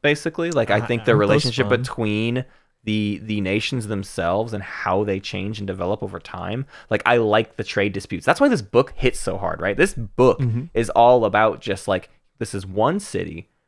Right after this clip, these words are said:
Speaker 1: Uh, it's, it's not about, like, the global relationship of these nations, but it's like, here's a
Speaker 2: Mm-hmm.
Speaker 1: microcosm of the situation in this city, and here's how
Speaker 2: Shangs.
Speaker 1: things are happening. Yeah, the, the Shangs of these cities and how they,
Speaker 2: Mm.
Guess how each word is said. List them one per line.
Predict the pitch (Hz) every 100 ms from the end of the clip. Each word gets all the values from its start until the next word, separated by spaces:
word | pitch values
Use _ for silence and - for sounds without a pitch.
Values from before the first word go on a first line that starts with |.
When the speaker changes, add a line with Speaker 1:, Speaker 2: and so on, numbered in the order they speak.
| -
Speaker 1:
Uh, | 104 98
it's, | 101 - -
it's | 110 -
not | 110 131 147
about, | 120 110 107 107
like, | 92 98 - _ _ _ _ _ _ _ _
the | 113 101 - _ _
global | - 123 107 117 113 127
relationship | 127 127 131 139 147 139
of | 147
these | 143
nations, | 147 156 165 156 _ -
but | 120
it's | 110 -
like, | 120 107 -
here's | 120 165
a | 196
Speaker 2:
Mm-hmm. | 110
Speaker 1:
microcosm | 92 98 101 90 - 85 90 90 82
of | 92 101
the | 104
situation | 104 - 90 85 90 - 90 80 _
in | 117 117
this | 107 92
city, | - - 95 80 -
and | 98
here's | 101 123
how | 120 117 113 110
Speaker 2:
Shangs. | 101
Speaker 1:
things | 101 101
are | 95
happening. | - 87 87 87 71 101
Yeah, | 95
the, | 85 95 -
the | 107
Shangs | - 135 139 147 151
of | 143
these | 139 139
cities | - 107 98 98
and | 95
how | 98 104
they, | 104 92
Speaker 2:
Mm. | 113 110 110